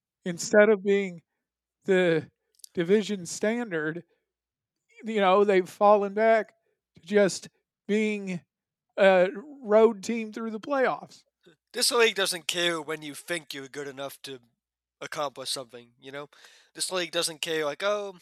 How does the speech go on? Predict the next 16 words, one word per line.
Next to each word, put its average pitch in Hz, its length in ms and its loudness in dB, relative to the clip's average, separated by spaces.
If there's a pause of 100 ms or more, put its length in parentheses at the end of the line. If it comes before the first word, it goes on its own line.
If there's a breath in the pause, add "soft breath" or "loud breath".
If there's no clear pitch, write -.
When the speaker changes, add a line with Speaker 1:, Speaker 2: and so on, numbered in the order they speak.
Speaker 2:
you 185 60 -20
know, 170 80 -18
we 165 100 -12
think 165 220 -14
we're 165 80 -12
contenders 165 560 -10
now, 160 300 -8
so 139 320 -10 (800 soft breath)
we're 147 100 -18
gonna 156 120 -12
just 147 200 -8
get 160 160 -6
through 151 240 -16
these 143 160 -12
obstacles, 143 580 -8
whatever 139 360 -14